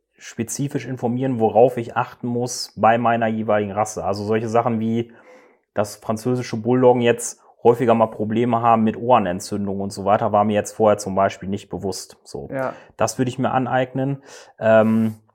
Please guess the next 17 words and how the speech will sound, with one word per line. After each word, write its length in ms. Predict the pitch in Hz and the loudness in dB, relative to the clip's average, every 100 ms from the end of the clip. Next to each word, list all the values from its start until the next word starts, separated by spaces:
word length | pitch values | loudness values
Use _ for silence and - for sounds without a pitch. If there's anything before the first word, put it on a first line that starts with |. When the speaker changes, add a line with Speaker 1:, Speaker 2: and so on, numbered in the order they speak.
| _ - | _ 0
Speaker 1:
und 260 | 135 165 | 4 4
ich 140 | 127 120 | 0 0
würde 200 | 139 135 | 0 2
auf 140 | 127 | 0
jeden 300 | 113 127 147 | 0 -2 -2
Fall 240 | - 139 | 0 0
vorher 440 | 131 - 131 135 131 | 0 0 4 6 6
schon 500 | - 131 131 123 95 | 4 -2 -2 -2 -2
mir 140 | 117 | -4
Gedanken 460 | 120 113 113 120 123 | -2 0 0 0 0
machen, 460 | 120 117 127 120 107 | 0 0 -4 -4 -2
ähm, 280 | 113 107 98 | 0 0 -2
über 200 | 113 107 | -2 -2
Hundeerziehung 840 | 120 98 76 76 - 95 76 76 | -2 -2 -2 -4 -8 -10 -10 -10
und 140 | 76 | -12
so 120 | - | -12
weiter. 580 | 80 82 104 113 160 - | -10 -8 -4 -2 -2 -6